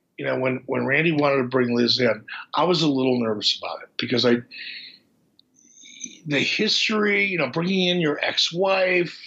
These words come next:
you know, knowing that Randy had a reputation for being insanely jealous, um,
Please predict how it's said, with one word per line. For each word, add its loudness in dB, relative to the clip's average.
you -8
know, -10
knowing 0
that -2
Randy 0
had 0
a 0
reputation 0
for -8
being 2
insanely 2
jealous, 0
um, 0